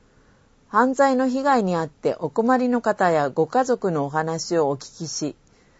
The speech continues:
支援内容により、埼玉県、埼玉県警察、民間支援団体へワンストップでつなぎ、犯罪による被害の軽減と早期回復を図ります。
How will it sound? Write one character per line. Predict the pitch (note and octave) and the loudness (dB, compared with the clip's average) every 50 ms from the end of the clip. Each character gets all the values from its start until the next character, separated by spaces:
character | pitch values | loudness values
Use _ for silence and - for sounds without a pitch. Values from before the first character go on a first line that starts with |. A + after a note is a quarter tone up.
| _ _ _ _ _ | _ _ _ _ _
支 | - - - A#3+ | -10 -4 0 0
援 | C4 C#4 C#4 C4+ | 0 0 0 0
内 | C4 C#4 C4+ C4+ B3+ | 0 0 0 2 2
容 | A#3 A3 F#3+ | 2 2 0
に | E3+ D#3 D3+ | 0 -2 -4
よ | D3 D3 D3 | -4 -6 -6
り、 | C3 C3 C#3 - _ _ _ _ _ _ _ | -8 -10 -12 -14 _ _ _ _ _ _ _
埼 | - - A3 A#3 B3 | -6 0 2 2 2
玉 | A#3+ - B3+ A#3+ A3+ G3+ | 2 0 0 0 -2 -2
県、 | - - C#3 A#2 - - _ _ _ _ _ _ _ _ _ | -4 -6 -8 -8 -8 -12 _ _ _ _ _ _ _ _ _
埼 | _ - - A#3 A#3+ A#3+ | _ -2 0 0 0 2
玉 | - C4 B3+ B3+ B3+ | 0 0 0 0 -2
県 | B3+ B3+ A#3+ A3+ | -2 -2 -4 -2
警 | A3 A#3+ A3+ G#3+ | 0 2 2 2
察、 | G3 - D3 B2+ - - - - - _ _ _ _ _ _ _ _ _ _ _ _ | 0 -2 -6 -8 -8 -12 -16 -18 -20 _ _ _ _ _ _ _ _ _ _ _ _
民 | - F3+ A3 B3 A#3+ | -2 0 0 0 0
間 | B3 C4 B3+ C4 B3+ | 0 2 2 2 0
支 | - - B3+ | -2 -2 0
援 | B3+ B3+ A#3+ A#3+ | 0 0 0 2
団 | A3+ A#3 A#3 A#3 A3 | 2 2 2 2 0
体 | - G#3 F3+ E3+ D#3+ D3+ | 0 0 2 2 2 0
へ | D3+ D3 - - _ _ _ | -2 -2 -4 -8 _ _ _
ワ | - F3 G#3+ | -2 0 0
ン | B3 C4 | 0 0
ス | - | 0
ト | - - C4+ | 0 0 0
ッ | C4 | 0
プ | - - G3 | 0 -2 0
で | D#3 D#3 D3+ | 0 0 -2
つ | - D#3+ | -2 -6
な | D3 C#3+ C#3 | -8 -8 -8
ぎ、 | C3 D3+ B2+ - _ _ _ _ _ _ _ | -10 -12 -14 -14 _ _ _ _ _ _ _
犯 | - F3+ A3+ B3 B3+ B3+ | -4 0 0 0 0 0
罪 | A#3+ C4 C4 C4 B3+ | 2 2 2 2 2
に | B3 B3 A#3+ | 2 2 2
よ | A#3+ A#3 | 2 2
る | A3 G#3 F#3+ - - - | 2 0 -2 -4 -6 -10
被 | - - C4+ C#4 | -6 -4 -2 2
害 | C#4+ C#4 B3 G#3 | 4 4 4 4
の | F3 D#3+ D#3 | 2 0 -2
軽 | D#3 - G3 G3+ G3 G3 | 0 2 4 4 4 4
減 | F3 F#3+ F#3 F3+ E3+ | 2 0 -2 -2 -2
と | - - E3 D#3+ - - _ | 0 0 0 0 0 -6 _
早 | - - - D4 D4+ | -6 -2 0 0 0
期 | C4 - F#3+ | 2 0 -2
回 | - - F#3 F3+ F3+ | 0 2 2 2 2
復 | E3+ - - - F#3+ | 0 -4 -2 2 2
を | F3 F3 | 4 2
図 | D3 E3 D3+ - D3 | 2 -2 -4 -2 -2
り | C#3+ D3 | -2 -4
ま | C3+ C3+ C#3+ D#3 | -6 -8 -10 -10
す。 | - - - - | -14 -18 -20 -20